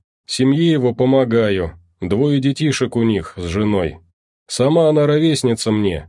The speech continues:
ей двадцать с небольшим. С братом они поженились рано, потом родились близнецы,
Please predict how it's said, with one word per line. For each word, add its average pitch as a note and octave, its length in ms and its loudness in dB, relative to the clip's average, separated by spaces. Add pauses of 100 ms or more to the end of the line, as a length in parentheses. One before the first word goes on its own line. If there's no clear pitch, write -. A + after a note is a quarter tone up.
ей B2+ 220 -2
двадцать B2+ 480 -2
с - 100 -6
небольшим. A#2 800 -2 (420)
С E2+ 160 -6
братом C#3 460 0
они C3+ 200 2
поженились C3 720 0
рано, A#2+ 500 0 (140)
потом D#3+ 320 0
родились C#3 500 2
близнецы, A#2+ 840 0